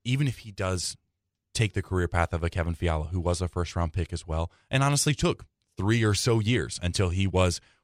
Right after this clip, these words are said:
really, and even now, he's just now becoming potentially a twenty-five, thirty goal scorer, that sort of guy.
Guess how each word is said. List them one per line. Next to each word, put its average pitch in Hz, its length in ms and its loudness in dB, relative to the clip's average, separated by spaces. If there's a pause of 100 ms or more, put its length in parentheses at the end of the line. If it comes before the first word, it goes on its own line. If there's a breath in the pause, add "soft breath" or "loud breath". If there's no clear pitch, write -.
really, 101 580 4
and 101 140 -2
even 107 280 0
now, 104 260 4
he's 90 220 -4
just - 240 -4
now 101 300 0
becoming 82 480 -2 (220 loud breath)
potentially 85 400 0
a 78 40 -2
twenty-five, 80 600 -2
thirty 78 240 -2
goal 80 120 -2
scorer, 78 300 -4
that 78 160 -2
sort 76 180 -6
of 76 80 -8
guy. 78 200 -2